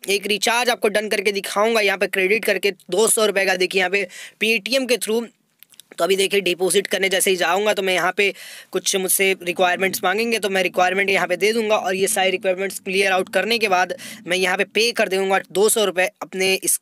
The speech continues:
वॉलेट के अंदर। तो देखिए, मेरा टू हंड्रेड रुपीज यहाँ पे वॉलेट के अंदर टू हंड्रेड फ़ोर्टी सिक्स पैसे आ चुके हैं। और मैं यहाँ पे दिखा दूँ कि, हाँ, आपको यहाँ से दिखा देते हैं आपको। ये देखिए, यहाँ पे मैंने डिपॉजिट कर लिया। अब मैं आपको इसे विड्रॉल करके भी दिखा देता हूँ, ताकि आपको कोई इशू ना हो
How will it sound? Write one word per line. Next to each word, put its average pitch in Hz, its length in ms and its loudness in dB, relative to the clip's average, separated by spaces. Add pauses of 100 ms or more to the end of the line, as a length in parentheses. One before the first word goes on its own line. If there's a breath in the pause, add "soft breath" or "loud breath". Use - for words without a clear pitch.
(140)
वॉलेट 202 260 2
के 226 80 0
अंदर। 202 180 2
तो 185 80 -12
देखिए, 190 240 0
मेरा 185 140 2
टू 196 200 -2
हंड्रेड 190 240 2
रुपीज 185 280 -2
यहाँ 175 120 0
पे 190 80 -4
वॉलेट 180 260 2
के 185 60 -2
अंदर 180 140 2
टू 196 260 2
हंड्रेड 185 400 0 (300 loud breath)
फ़ोर्टी 202 260 0
सिक्स - 320 -2
पैसे 190 280 0
आ 202 240 0
चुके 214 280 -2
हैं। 196 140 0
और 185 240 2
मैं 190 100 0
यहाँ 190 180 2
पे 185 100 -4
दिखा 185 280 0
दूँ 185 120 -2
कि, 196 240 -2 (380)
हाँ, 151 300 -4
आपको 151 200 -8
यहाँ 156 160 -2
से 151 100 -8
दिखा 147 220 -6
देते 151 180 -8
हैं 147 60 -6
आपको। 208 220 -10 (320 loud breath)
ये 190 200 0
देखिए, 202 240 2
यहाँ 185 140 2
पे 185 100 -2
मैंने 190 160 2
डिपॉजिट 180 400 -4
कर 202 100 0
लिया। 208 140 2
अब 202 160 -2
मैं 233 60 2
आपको 240 180 0
इसे 254 180 2
विड्रॉल 214 440 0
करके 240 240 -2
भी 240 80 0
दिखा 208 300 -2
देता 214 200 0
हूँ, 214 80 2
ताकि 202 180 0
आपको 208 160 0
कोई 190 160 2
इशू 226 200 0
ना 240 200 2
हो 208 280 4